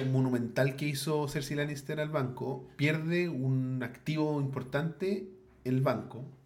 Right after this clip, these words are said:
porque no tiene este flujo de intereses constante, y entonces a la vez pierde interés, en, interés no, no monetario, sino que el interés por el bienestar de los Lannister en la corona.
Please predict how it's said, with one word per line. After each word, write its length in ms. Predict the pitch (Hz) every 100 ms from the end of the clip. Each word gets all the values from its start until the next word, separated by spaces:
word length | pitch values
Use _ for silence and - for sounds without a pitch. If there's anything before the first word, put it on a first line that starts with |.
| _
porque 320 | - 107 -
no 120 | 117 113
tiene 360 | 127 135 143
este 220 | 135 -
flujo 360 | 131 135 131 143
de 80 | 135
intereses 460 | 135 143 139 135
constante, 640 | - 135 131 151 117 - - - - - - -
y 40 | 117
entonces 340 | - 131 156
a 100 | 127
la 120 | 123
vez 120 | 135
pierde 360 | - 147 143 151
interés, 640 | 143 135 120 156 - - - -
en, 480 | 110 107 101 101 -
interés 400 | 104 104 123 123
no, 340 | 123 123 123 123
no 140 | 123
monetario, 360 | 123 120 139 120
sino 200 | 113 110
que 220 | 107 -
el 100 | 104
interés 500 | 104 101 107 131 131
por 400 | - 113 107 - -
el 100 | 110
bienestar 680 | 107 101 101 - 135 165 - - - - - _
de 520 | 123 117 127 139 143 - - -
los 220 | 110 113
Lannister 480 | 143 160 139 156 147
en 80 |
la 80 | 151
corona. 320 | 156 185 -